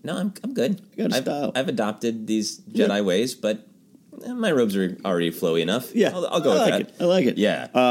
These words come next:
Speaker 2: I like that. But, yeah, Finn and Poe look great. We, uh, we've seen a little bit of Rose, not in the trailer. We saw some press shots. Uh, and I love that Rose, number one, is there. And what a great moment for Kelly Marie Tran at the p-, panel to get a
Speaker 1: Amazing.
Speaker 2: standing ovation. Um,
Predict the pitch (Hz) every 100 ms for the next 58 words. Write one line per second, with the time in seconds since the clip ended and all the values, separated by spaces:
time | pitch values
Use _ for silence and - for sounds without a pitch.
0 | 123 120 131 131 127 127 127 110 147 151
1 | 147 120 127 123 120 104 95 110 110 95
2 | 110 107 98 101 101 101 - 117 117 143
3 | 143 135 127 131 110 117 113 - 156 147
4 | 139 123 123 - 113 120 120 - 113 110
5 | - - - - - 104 92 113 117 120
6 | 113 107 117 117 107 - 113 104 101 85
7 | 110 110 104 104 107 92 95 87 92 92
8 | 98 - 98 95 92 87 - 107 107 107
9 | 104 - - 120 110 107 101 98 92 80
10 | 73 107 107 101 90 85 95 101 - 104
11 | 101 - - - 80 85 87 90 90 87
12 | 85